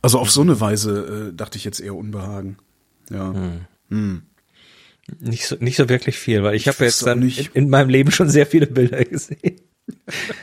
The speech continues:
Speaker 1: Nee, ich,
Speaker 2: Ah.
Speaker 1: ich wüsste, ich wüsste wirklich auch nicht, ob ich jemals ein Foto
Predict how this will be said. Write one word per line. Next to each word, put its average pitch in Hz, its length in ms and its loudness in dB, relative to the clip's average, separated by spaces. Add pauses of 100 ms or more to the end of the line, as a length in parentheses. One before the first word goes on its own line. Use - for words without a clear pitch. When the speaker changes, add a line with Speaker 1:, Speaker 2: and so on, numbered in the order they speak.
(480)
Speaker 1:
Nee, 139 80 6
ich, 147 80 8
Speaker 2:
Ah. 139 160 6
Speaker 1:
ich - 140 -2
wüsste, - 260 -2
ich - 100 -8
wüsste - 280 0
wirklich 139 260 -4
auch 139 60 -4
nicht, 143 200 0
ob 123 100 -8
ich 113 100 -6
jemals 123 280 0
ein 117 60 -4
Foto 139 340 -4